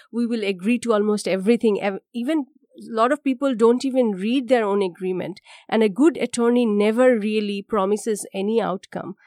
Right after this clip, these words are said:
because you don't know what the other party has. So th-, what they can promise you is that they will try their best to get what is in your best interest. That is all.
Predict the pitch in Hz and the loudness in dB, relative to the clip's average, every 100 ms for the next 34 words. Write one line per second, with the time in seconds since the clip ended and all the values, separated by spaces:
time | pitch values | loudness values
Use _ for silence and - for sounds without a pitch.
0 | _ _ 226 226 226 202 - _ 220 226 | _ _ -6 -2 -2 -2 -12 _ -6 -2
1 | 214 208 202 196 190 190 185 180 185 196 | 0 0 0 -2 -2 -2 -2 -4 -4 -4
2 | 190 180 196 180 196 196 - 208 190 214 | -4 -6 -8 -8 -6 -6 -4 -4 -4 -2
3 | 240 214 240 233 233 220 - - 220 220 | -2 2 0 2 -2 -2 -8 -4 0 0
4 | 262 - 262 226 190 202 180 190 208 220 | 0 -2 -6 -6 -6 -6 -4 -4 -4 -6
5 | 220 180 208 381 _ _ _ _ 185 190 | -6 -4 -4 -6 _ _ _ _ -4 -2
6 | 180 180 202 339 - _ _ - 214 196 | -2 -4 -6 -8 -14 _ _ -8 -6 -6
7 | 190 - 160 196 202 - - _ _ - | -8 -12 -4 -4 -4 -10 -18 _ _ -6
8 | 190 196 180 180 180 175 180 - 175 185 | -4 -4 -6 -4 -6 -6 -8 -6 -8 -8
9 | - 180 208 180 196 185 180 185 | -10 -10 -8 -6 -6 -8 -8 -8